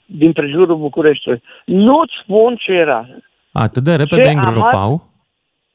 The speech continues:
Speaker 1: Poftim?
Speaker 2: Atât de repede îngropau?
Speaker 1: Scuză-mă că, uh, linia e foarte
Speaker 2: Dacă
Speaker 1: slabă aici.
Speaker 2: îngropau atât de repede, adică
Speaker 1: Nu,
Speaker 2: morții
Speaker 1: nu, nu,
Speaker 2: imediat?
Speaker 1: nu, nu, nu știu dacă pot să chiar
Speaker 2: Nu.
Speaker 1: descriu așa cum este, că e un pic cam urât.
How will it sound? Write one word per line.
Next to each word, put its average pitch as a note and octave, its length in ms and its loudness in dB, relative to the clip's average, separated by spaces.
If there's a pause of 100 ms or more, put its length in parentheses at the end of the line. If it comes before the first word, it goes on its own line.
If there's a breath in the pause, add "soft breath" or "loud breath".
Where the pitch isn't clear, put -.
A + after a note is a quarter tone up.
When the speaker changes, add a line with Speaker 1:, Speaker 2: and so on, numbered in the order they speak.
(440)
Speaker 1:
Poftim? A3 460 -2 (840)
Speaker 2:
Atât A2+ 280 -4
de C3 80 0
repede A#2+ 300 -4
îngropau? A2+ 760 -4 (1160 loud breath)
Speaker 1:
Scuză-mă G3+ 380 0
că, F3+ 300 0
uh, F3 340 2
linia F#3+ 200 -6
e F3+ 80 -6
foarte C3+ 260 -2
Speaker 2:
Dacă C#3+ 100 -2
Speaker 1:
slabă E3 220 0
aici. C#3+ 100 2
Speaker 2:
îngropau C#3 280 0
atât C#3+ 180 -2
de C3+ 100 2
repede, B2 600 -2 (380)
adică A#2 300 -2
Speaker 1:
Nu, D4 100 4
Speaker 2:
morții B3+ 420 2
Speaker 1:
nu, C4 60 4
nu, B3 60 4
Speaker 2:
imediat? F3 360 0 (200)
Speaker 1:
nu, A3+ 120 2
nu, A#3 200 0
nu A#3 120 0
știu A#3 140 0
dacă G#3+ 180 -2
pot G3 180 -6
să G3 200 -2
chiar G#3 200 0
Speaker 2:
Nu. E3 60 -6
Speaker 1:
descriu F3+ 380 0
așa E3 200 -2
cum D#3+ 140 -12
este, F3+ 200 -8
că E3+ 120 -10
e F3 120 -2
un F3+ 100 -2
pic E3 140 -4
cam E3+ 160 -4
urât. D#3 340 -6